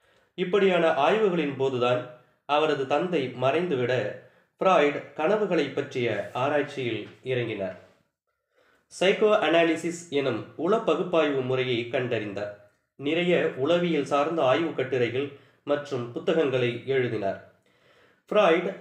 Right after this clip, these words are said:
தன்னுடைய கண்டுபிடிப்பாக மனிதனின் எல்லா உளவியல் சார்ந்த பிரச்சனைகளுக்கும் பாலியல் சம்பந்தப்பட்ட பிரச்சனைகளே காரணம் என நம்பினார். மேலும் அவர் ஆய்வு நடத்திய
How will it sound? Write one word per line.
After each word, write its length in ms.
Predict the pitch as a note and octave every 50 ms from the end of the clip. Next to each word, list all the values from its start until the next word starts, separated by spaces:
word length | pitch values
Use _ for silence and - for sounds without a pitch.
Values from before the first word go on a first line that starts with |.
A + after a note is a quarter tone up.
| - -
தன்னுடைய 420 | - D#3 D#3+ D#3+ D#3 D3+ D3 D3 C#3+
கண்டுபிடிப்பாக 760 | D3+ D3+ E3 E3+ G3+ F#3 F#3 D#3+ - - C#3+ C3 B2+ C3+ C#3 A#2 G2 G2 - - -
மனிதனின் 480 | B2+ C#3+ F3+ G#3+ G#3 G#3 F#3+ D#3+ D3 C#3+ B2
எல்லா 280 | B2+ C3 C#3+ D#3+ E3+ E3+ E3
உளவியல் 500 | D3 C3+ C#3+ E3 F3 F3 F3 E3+ E3 D#3
சார்ந்த 340 | - E3+ E3 F3 G3 G#3 G3+ G3
பிரச்சனைகளுக்கும் 840 | - D#3+ D3 D3 - D#3 D#3 C3+ C3+ C3+ C3 B2 B2 - - A2 A2 - - _ _ _ _ _ _ _ - -
பாலியல் 420 | C3+ D3+ F#3 G#3 G#3+ G3 F3+ E3
சம்பந்தப்பட்ட 580 | - E3 D#3 D3+ D3 C#3+ C#3+ - C#3+ C3+ C3 C3+
பிரச்சனைகளே 680 | B2 - C#3 C#3+ C3+ - D#3+ D#3 D3 C3 C3 C3 C3+ C#3 C#3 - -
காரணம் 500 | - C3+ C3+ C3+ C3+ C3 B2 A#2+ A2+ G#2+ - - -
என 200 | B2+ B2 B2 C3+
நம்பினார். 520 | B2+ A#2 A#2+ A#2+ B2 B2+ A2 F#2+ F#2 - - - - _ _ _ _ _ _ _ _ _ _ _ _ -
மேலும் 360 | D#3 E3 F3+ F3+ F3 D3+ F3 G3 - - - -
அவர் 260 | D3 D3+ D3+ D3+ C#3+
ஆய்வு 320 | C#3 D3+ F#3 G#3+ G#3 F#3 E3
நடத்திய 480 | D3 C#3 C#3+ C#3+ - D3 C3 B2 A#2